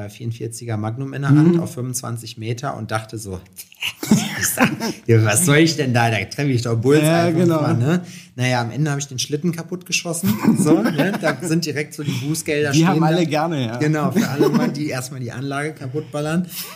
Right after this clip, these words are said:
Speaker 1: Junge, da hab ich mich echt gefragt, und dann hast du die, die alten Säcke, die da sitzen, ne, mit
Speaker 2: Ja.
Speaker 1: Aufbauten, die jeden Navy Seal for Night erblassen lassen würden,
Speaker 2: <laughs>
Speaker 1: irgendwie, ne? Und dann,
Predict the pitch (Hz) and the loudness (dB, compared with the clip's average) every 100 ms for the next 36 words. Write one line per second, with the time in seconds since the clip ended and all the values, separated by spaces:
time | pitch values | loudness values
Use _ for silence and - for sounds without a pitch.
0 | - 117 175 143 - - - 104 120 160 | 2 6 6 4 0 -12 -6 0 4 4
1 | 160 123 131 - 151 - 127 165 120 123 | 2 -4 -4 -4 -8 -6 -4 -4 -2 -2
2 | 160 - 143 113 - - - 143 - 127 | -2 -4 -4 -6 -6 -12 -2 -2 -2 -2
3 | 151 180 127 110 98 113 117 135 131 127 | -2 -2 -4 -4 -4 -4 -4 -2 -2 -2
4 | 107 143 156 135 147 147 135 131 135 127 | 2 0 0 -4 -6 -6 -8 -6 -4 -2
5 | 123 147 147 - 151 147 - 127 127 151 | 0 0 -2 -6 -6 -6 -2 0 0 0
6 | - 117 131 - 139 165 - 123 107 110 | -2 -4 -4 -4 2 2 2 -2 -2 -2
7 | 107 - 127 123 147 156 127 131 | -2 -6 -6 -4 -4 -2 -2 0